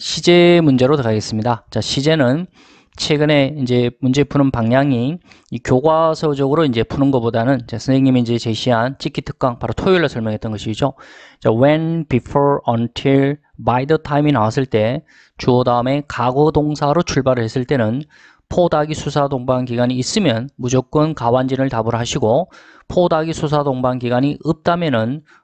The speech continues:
어, 가진이나 가완진이 동시에 나왔을 때는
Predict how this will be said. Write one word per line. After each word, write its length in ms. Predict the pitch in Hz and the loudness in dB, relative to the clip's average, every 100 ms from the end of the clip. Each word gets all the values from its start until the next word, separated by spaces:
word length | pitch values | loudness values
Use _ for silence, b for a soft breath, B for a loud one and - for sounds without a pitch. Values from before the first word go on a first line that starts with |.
| - | -6
어, 180 | 110 110 | -6 -6
가진이나 1300 | - 117 117 131 135 147 - 151 156 127 120 147 165 165 | -6 -2 0 2 0 -4 -4 -2 0 0 0 -2 -6 -6
가완진이 640 | 120 120 131 131 127 131 | -2 0 -2 -6 -6 -4
동시에 440 | 143 - 120 - 190 | -4 -4 -2 -2 0
나왔을 360 | 127 117 117 | -2 -4 -8
때는 340 | - 117 135 | -6 -2 -2